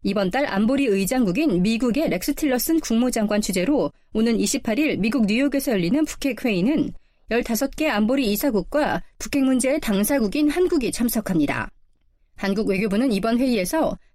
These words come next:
대북 제재와 압박의 극대화 방안을 집중 협의함으로써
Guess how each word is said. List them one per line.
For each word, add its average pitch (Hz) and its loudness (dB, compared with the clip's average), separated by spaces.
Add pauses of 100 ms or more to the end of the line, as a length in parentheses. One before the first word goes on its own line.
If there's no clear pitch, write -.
대북 220 -2
제재와 226 0
압박의 226 -2
극대화 285 -2
방안을 226 0
집중 214 0
협의함으로써 262 0